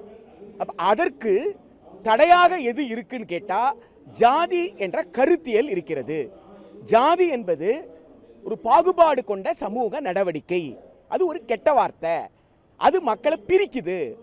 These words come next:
பிரிக்கிறது, மக்களை கூறு போடுறது, சமூகத்தை தனித்தனியா வைக்கிறதுன்னா அது நல்ல வார்த்தைன்னு சொல்ல முடியாது. எனவே ஜாதி என்ற கெட்ட வார்த்தையை மாணவர்கள் பயன்படுத்தக்கூடாது.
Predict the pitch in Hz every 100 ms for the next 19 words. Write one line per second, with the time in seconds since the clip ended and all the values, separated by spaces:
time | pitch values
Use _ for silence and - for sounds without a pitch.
0 | - 381 392 349 320 262 311 330 - -
1 | - 220 240 320 302 - 302 339 262 247
2 | 220 202 214 240 240 - - 233 330 339
3 | 277 233 214 262 269 277 285 226 190 247
4 | 175 165 240 403 - - 208 240 226 294
5 | 320 240 202 254 339 220 240 208 160 143
6 | 113 - - - - - 269 349 233 220
7 | 254 370 453 480 339 202 190 247 247 190
8 | - 143 165 175 - - - 214 349 339
9 | 196 302 - 196 247 220 - 226 185 185
10 | 156 123 160 151